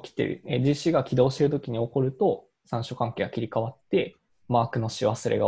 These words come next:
起こるので、ストップザワールド、えっと、ミューテーターを止めて、ジーシーだけの世界に、ジーシーが動作する世界にするっていうのがストップザワールド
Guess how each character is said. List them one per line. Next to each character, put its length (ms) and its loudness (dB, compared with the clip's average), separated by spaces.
起 60 -6
こ 140 0
る 60 -2
の 140 -2
で、 320 -2
ス 60 -20
ト 80 -4
ッ 40 -10
プ 100 -12
ザ 100 0
ワ 100 -2
ー 40 -6
ル 60 -8
ド、 180 -8
え 100 -8
っ 40 -10
と、 80 -6
ミ 160 2
ュ 40 0
ー 40 -8
テ 140 2
ー 40 -16
タ 100 0
ー 20 4
を 140 0
止 120 -4
め 120 -4
て、 340 -6
ジ 60 -6
ー 20 -2
シ 220 -8
ー 40 -4
だ 120 -6
け 100 -8
の 120 -10
世 120 -14
界 200 -2
に、 160 -16
ジ 40 -8
ー 20 -6
シ 140 -12
ー 20 -6
が 80 -4
動 140 -2
作 160 -12
す 100 -10
る 100 -12
世 100 -16
界 220 -12
に 100 -16
す 120 -12
る 60 -8
っ 20 -14
て 140 -16
い 20 -10
う 60 -16
の 40 -18
が 80 -16
ス 80 -14
ト 60 -8
ッ 40 -8
プ 120 -18
ザ 80 -12
ワ 160 -12
ー 20 -18
ル 80 -20
ド 140 -20